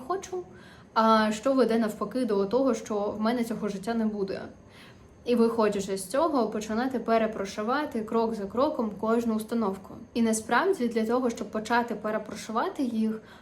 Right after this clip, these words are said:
нам не треба якихось гіпер, е, класних практик, які не можна знайти в доступі, або нам не треба якихось, е, вау-знанів для того, щоб їх змінювати. Нам треба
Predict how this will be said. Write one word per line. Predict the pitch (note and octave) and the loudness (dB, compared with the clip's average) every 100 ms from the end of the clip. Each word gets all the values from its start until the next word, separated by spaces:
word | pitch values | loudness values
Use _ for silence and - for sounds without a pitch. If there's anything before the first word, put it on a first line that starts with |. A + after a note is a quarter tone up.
| - | 0
нам | A#3+ C#4 A#3+ | 2 4 4
не | |
треба | A3 A#3+ D4 B3 | 4 2 2 2
якихось | A3 G#3+ C#4 C4+ A3+ G#3+ | 0 0 -4 0 -2 -2
гіпер, | A3 C4+ A#3+ A3 | -6 0 2 2
е, | A3 G#3+ G#3+ G#3 G#3 | 0 0 0 2 0
класних | A#3+ B3 B3 A3 G#3+ | 2 2 2 -4 -2
практик, | A3 C#4 E4+ - B3 A#3+ - - - | 0 2 0 0 -2 -2 -12 -18 -10
які | A3+ A#3+ B3 | -8 -2 0
не | A3+ A#3 | 2 2
можна | A3+ A3+ A#3 A3 G#3 | 2 2 0 0 -2
знайти | G#3+ G#3+ G#3+ A3+ A#3 G#3+ | -2 -4 -4 -4 -2 -2
в | G#3 G#3 G3+ G3+ G3+ G#3 | -2 -4 -2 -2 -2 -2
доступі, | G3+ A#3+ D4 C4 A#3+ A#3 A3 - | -2 -2 -2 -8 -6 -2 -2 -2
або | G3+ G3+ G#3 G#3+ G#3+ A3 - - - - A3 | -4 0 0 2 2 0 -8 -18 -20 -14 0
нам | A3 A3 | 4 4
не | A3 | 4
треба | A3+ A3+ G#3+ | 2 2 2
якихось, | G#3 A3 A3 G#3+ F#3+ - G#3 | 0 -2 -2 -2 -4 -8 -2
е, | G3 G3 G3+ G#3 - - - - G#3+ | 0 2 0 -4 -6 -6 -10 -6 0
вау-знанів | G#3+ G#3 G#3 G3 G#3 G#3 A#3+ D4+ D#4 - G#3+ | 6 6 4 -2 -2 0 0 0 -2 -8 -6
для | G3+ | -2
того, | A#3+ A#3+ | -2 -2
щоб | - A3 | -4 -4
їх | A3+ G#3+ | -2 0
змінювати. | A3 A3 F#3+ - - - - | 2 2 0 -4 -6 -10 -2
Нам | A#3 A#3 | 0 2
треба | B3+ B3 A3 F#3+ | 2 4 2 0